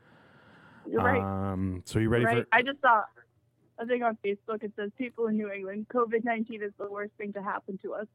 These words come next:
Speaker 1: Tom Brady, hold my beer.
Speaker 2: <laughs> It really is. And I said earlier, is like, Tom Brady saw all this shit going on, and he's like, "Okay, what can I do to make this all about me?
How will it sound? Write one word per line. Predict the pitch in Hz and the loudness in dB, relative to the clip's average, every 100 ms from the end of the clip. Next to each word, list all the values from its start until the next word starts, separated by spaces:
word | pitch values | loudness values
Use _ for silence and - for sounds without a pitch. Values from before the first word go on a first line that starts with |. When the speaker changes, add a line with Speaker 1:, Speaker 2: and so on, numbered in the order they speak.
| - | 2
Speaker 1:
Tom | 220 208 | 2 4
Brady, | 190 196 202 - | -2 -4 -8 -2
hold | 208 | -2
my | 202 190 | 0 -6
beer. | 143 151 208 - - | -4 -6 -6 -8 0
Speaker 2:
<laughs> | - - 180 - - - 143 131 - 143 - 135 - 113 - - - _ _ - _ - - - - - - - | 0 2 0 0 -2 -2 -2 -2 -2 -4 -4 -6 -8 -12 -16 -20 -20 _ _ -20 _ -20 -12 -10 -10 -10 -10 2
It | 143 | 2
really | 131 131 120 104 | 4 2 2 2
is. | 98 87 82 - | 0 -2 -6 -4
And | 120 | -2
I | 110 | 0
said | 104 - 113 | 0 0 0
earlier, | 98 101 98 92 | 0 -2 -2 -2
is | 87 | -4
like, | 92 92 | -4 -6
Tom | - 113 117 | -2 0 0
Brady | 113 107 98 | -2 -2 -4
saw | 90 - 101 | -6 -4 -4
all | 104 104 | -2 -4
this | 104 101 | -2 -2
shit | - 104 | -2 -2
going | 104 101 | 0 0
on, | 95 92 - | 0 -2 -2
and | 92 | -4
he's | 85 | -2
like, | 85 - - | -2 -2 -4
"Okay, | - 113 - 82 80 | 0 0 0 -6 -6
what | 90 104 - | -2 -2 0
can | 127 | 0
I | 127 | 2
do | 120 98 95 | 2 2 0
to | - | 0
make | 87 82 - | -2 -2 -4
this | 90 | -4
all | 78 92 | -2 -4
about | 85 90 80 | -4 -6 -4
me? | 87 85 60 | -2 -4 -6